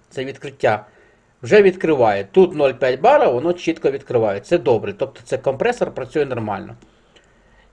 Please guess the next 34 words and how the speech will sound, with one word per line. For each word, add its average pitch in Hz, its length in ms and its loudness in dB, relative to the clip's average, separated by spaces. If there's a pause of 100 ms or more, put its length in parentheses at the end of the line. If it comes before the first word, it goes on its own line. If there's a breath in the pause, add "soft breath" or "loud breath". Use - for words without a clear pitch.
Ну 226 200 -2
і 143 120 -4
далі 190 400 6
вже 151 280 2
на 165 180 2
закриття. 170 600 0
На 123 100 -4
закриття 175 640 2
більше 165 480 -2
нуль 143 200 2
чотири 123 420 -4
вакуумно, 196 480 2
тобто 127 300 -4
мінус 156 420 2
нуль 131 140 -2
чотири 123 380 -6
бара, 196 400 2 (540 soft breath)
достатньо 220 480 2
для 143 240 4
відкриття. 135 480 -4
Я 156 360 6 (300)
цієї 180 360 2
інформації 156 720 -2
я 196 160 6
ніде, 170 480 4
ні 147 120 -2
в 143 80 0
Ельзі, 190 240 0
ніде 139 300 0
не 160 180 2
знайшов. 135 480 -6
Де 156 140 0
воно 170 240 -2
там 151 220 -6